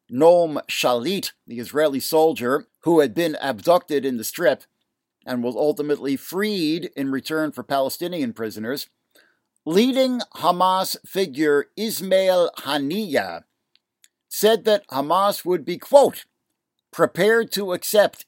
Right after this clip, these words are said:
a state in the territories occupied by Israel in nineteen sixty-seven," end quote. In July twenty fourteen, in the middle of that year's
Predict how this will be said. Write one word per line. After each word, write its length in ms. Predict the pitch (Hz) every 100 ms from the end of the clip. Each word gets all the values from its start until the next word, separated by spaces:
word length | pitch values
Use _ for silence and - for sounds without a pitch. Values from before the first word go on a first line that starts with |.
| 156
a 100 | 156
state 520 | - 208 208 131 - _ _ _ _ _
in 180 | 151 139
the 80 | 131
territories 880 | 175 196 190 165 156 156 156 147 - -
occupied 580 | 160 - 190 175 175
by 140 | 170 165
Israel 680 | 127 139 127 139 135 131 - _ _ _ _
in 200 | 160 156
nineteen 400 | 143 143 131 135
sixty-seven," 800 | 123 127 123 113 143 101 95 90 _ _ _ _ _ -
end 420 | 135 117 113 104 _ _ _ _ _
quote. 320 | 165 117 - _ _ _ _ _ _ - _ _ _ _ -
In 200 | 190 214
July 480 | 165 156 185 220 214
twenty 380 | - 202 208 202
fourteen, 1040 | - 202 202 - 240 254 180 104 87 - _ _
in 160 | 135 156
the 80 | 165
middle 380 | 175 190 175 160
of 120 | 131
that 240 | 160 151
year's 500 | 147 151 151 147 -